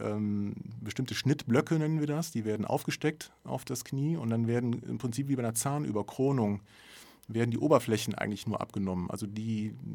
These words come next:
verschlissenen O-, Knorpelanteile werden mittels dieser, ähm, mittels dieser Schablonen, ähm, abgetragen und dann natürlich auch wieder gemäß Planung die verschiedenen Größen, ähm, ähm,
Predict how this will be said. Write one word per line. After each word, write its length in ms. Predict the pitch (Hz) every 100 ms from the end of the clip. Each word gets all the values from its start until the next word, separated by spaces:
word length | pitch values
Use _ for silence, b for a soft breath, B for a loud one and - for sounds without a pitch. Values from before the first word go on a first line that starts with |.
| 107
verschlissenen 720 | - 110 127 135 135 117 113 113 - 151 -
O-, 140 | - 135
Knorpelanteile 1040 | - 123 135 147 135 135 131 135 131 127 113
werden 380 | 117 117 117 113 B B B -
mittels 280 | 123 117 -
dieser, 500 | 117 110 104 98 - -
ähm, 440 | 101 101 95 95 -
mittels 280 | - 110 107
dieser 280 | - 104 95
Schablonen, 600 | 110 101 113 135 139 - -
ähm, 420 | 123 101 101 101 107 - _ -
abgetragen 720 | 139 160 - 143 147 165 185 B B B B B B B
und 180 | 117 110
dann 380 | 113 139 147 151 _ _ -
natürlich 300 | 104 117 117
auch 180 | 113
wieder 280 | 117 110 101 - _ -
gemäß 280 | - 110 107
Planung 480 | - 117 120 127 120
die 120 | 104
verschiedenen 400 | 98 110 120 107
Größen, 580 | 101 127 156 170 165 170 135
ähm, 320 | 131 131 135 -
ähm, 460 | 131 127 131 62